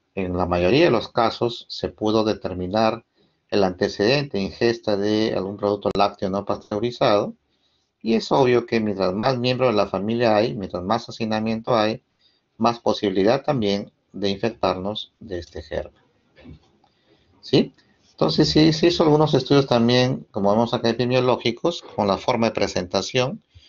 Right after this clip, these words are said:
Por ejemplo, vimos que en las formas leves, la,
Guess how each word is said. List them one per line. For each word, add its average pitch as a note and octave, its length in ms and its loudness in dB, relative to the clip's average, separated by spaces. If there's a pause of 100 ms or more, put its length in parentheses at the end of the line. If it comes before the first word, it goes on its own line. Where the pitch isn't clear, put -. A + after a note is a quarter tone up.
(340)
Por C3+ 120 -2
ejemplo, D#3+ 280 0
vimos D3+ 300 0
que D3 60 -4
en A#2+ 60 2
las G#2+ 120 0
formas C#3+ 300 2
leves, D3+ 580 2 (180)
la, - 240 -4